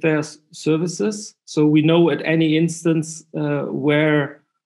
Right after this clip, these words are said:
one of the ambulances is actually is, is going to and is heading, and which corridor is it taking, and how many traffic lights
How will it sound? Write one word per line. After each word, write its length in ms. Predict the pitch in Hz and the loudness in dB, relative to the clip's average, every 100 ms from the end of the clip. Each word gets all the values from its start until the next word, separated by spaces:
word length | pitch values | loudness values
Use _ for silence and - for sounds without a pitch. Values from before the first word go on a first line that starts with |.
| _ | _
one 220 | 135 151 | 0 2
of 100 | 151 | 2
the 60 | 143 | 2
ambulances 720 | 147 151 147 147 135 - 131 | 2 0 2 0 -2 -6 -6
is 140 | 143 143 | -6 -4
actually 480 | 143 143 147 143 151 | -4 -4 -6 -6 -2
is, 360 | 170 151 - | -4 -4 -6
is 160 | 165 - | -8 -6
going 440 | - 151 151 143 | 0 2 2 0
to 340 | - 190 190 160 | 0 2 2 2
and 100 | 139 | 0
is 140 | - | -4
heading, 380 | 143 151 160 147 | -2 -2 0 0
and 120 | 139 | -2
which 240 | 139 - | -4 -6
corridor 500 | - 151 151 151 151 143 | -2 2 2 2 0 0
is 140 | - | -4
it 120 | 127 | -6
taking, 600 | - 156 156 170 170 160 | 0 0 2 0 0 -2
and 120 | 139 | -4
how 240 | 131 139 139 | -4 -4 -2
many 260 | 147 147 | -2 -2
traffic 420 | 131 156 151 165 160 | -4 -4 -4 -4 -2
lights 460 | 156 156 156 - | -2 -2 -4 -10